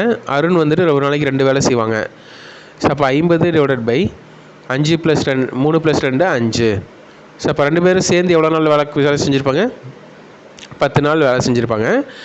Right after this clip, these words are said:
பத்து நாள் ஆனன்னையும் தீபா என்ன பண்ணிடுறாங்கன்னா, அந்த வேலையை விட்டுட்டு போயிடுறாங்க. மீதி இருக்கக்கூடிய அஞ்சு நாள்ல ஏ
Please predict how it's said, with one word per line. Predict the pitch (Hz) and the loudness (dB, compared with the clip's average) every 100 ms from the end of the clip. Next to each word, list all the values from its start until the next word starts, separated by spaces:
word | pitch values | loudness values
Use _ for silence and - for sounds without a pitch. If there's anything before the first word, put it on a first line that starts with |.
| - - - 156 | -18 -20 -2 0
பத்து | 156 190 | 2 2
நாள் | 202 196 165 | 2 2 2
ஆனன்னையும் | 165 151 139 151 143 165 | 2 2 4 4 2 0
தீபா | 175 165 | 2 0
என்ன | 160 | 0
பண்ணிடுறாங்கன்னா, | 156 147 135 127 143 196 - - - - - 147 | 0 0 0 0 0 0 -4 -10 -18 -20 -8 -2
அந்த | 147 139 | 0 2
வேலையை | 143 170 156 | 2 2 2
விட்டுட்டு | 143 156 151 | 2 0 0
போயிடுறாங்க. | 131 123 113 113 113 95 - - 131 | 0 0 0 -2 -4 -6 -12 -8 -2
மீதி | 165 170 | 2 2
இருக்கக்கூடிய | 165 165 175 160 | 2 0 2 2
அஞ்சு | 139 151 160 151 | 2 0 2 2
நாள்ல | 160 135 156 - - - - - - - - - - - - 151 | 2 2 0 -2 -8 -20 -20 -20 -20 -20 -20 -20 -20 -20 -4 0
ஏ | 165 | 4